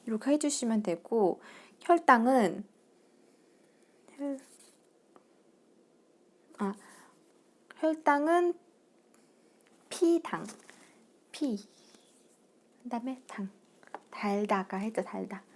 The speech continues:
피, 피가 흐르는 동작. 빨갛다. 빨갛다, 나 피 흐르는 동작 한 다음에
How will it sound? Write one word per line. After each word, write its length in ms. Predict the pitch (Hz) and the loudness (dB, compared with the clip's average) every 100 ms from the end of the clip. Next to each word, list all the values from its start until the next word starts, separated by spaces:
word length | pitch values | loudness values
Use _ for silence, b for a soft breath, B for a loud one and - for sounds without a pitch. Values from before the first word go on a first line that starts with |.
| b b b b b b _ _ _ _ _ _ _ _ _ _ | b b b b b b _ _ _ _ _ _ _ _ _ _
피, 440 | - 302 302 302 - _ - - | -4 0 0 -2 -8 _ -20 -20
피가 260 | - 330 285 | -10 -2 -2
흐르는 420 | 277 349 349 320 | 0 0 0 0
동작. 400 | 294 196 190 254 - _ | -2 -2 -2 -6 -8 _
빨갛다. 720 | 294 339 349 349 262 247 302 b b b b _ | 2 4 4 0 -2 -2 -2 b b b b _
빨갛다, 540 | - 311 330 320 285 269 | -4 -2 -2 -4 -6 -2
나 100 | 254 | -2
피 220 | 254 311 | -2 -4
흐르는 180 | 311 294 | -2 -4
동작 360 | 262 208 247 262 | -2 0 0 -2
한 100 | 254 | -2
다음에 360 | 233 247 285 | -2 -4 -8